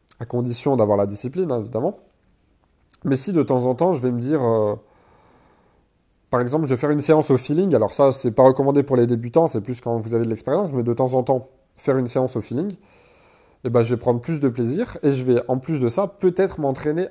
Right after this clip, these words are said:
un petit peu plus que d'habitude. Parce que d'ailleurs il y a une loi intéressante là-dessus qui s'appelle la loi de Parkinson, euh, dont Elon Musk a beaucoup parlé d'ailleurs.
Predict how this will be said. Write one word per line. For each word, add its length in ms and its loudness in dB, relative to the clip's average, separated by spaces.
un 120 -2
petit 200 -8
peu 160 2
plus 320 -6
que 100 -2
d'habitude. 520 0
Parce 140 -16
que 80 -2
d'ailleurs 300 4
il 60 2
y 40 4
a 40 4
une 140 2
loi 300 4
intéressante 540 -2
là-dessus 300 -2
qui 120 -10
s'appelle 280 2
la 120 4
loi 220 4
de 80 0
Parkinson, 720 -2
euh, 260 4
dont 240 0
Elon 200 4
Musk 280 0
a 80 2
beaucoup 280 -4
parlé 280 0
d'ailleurs. 400 -2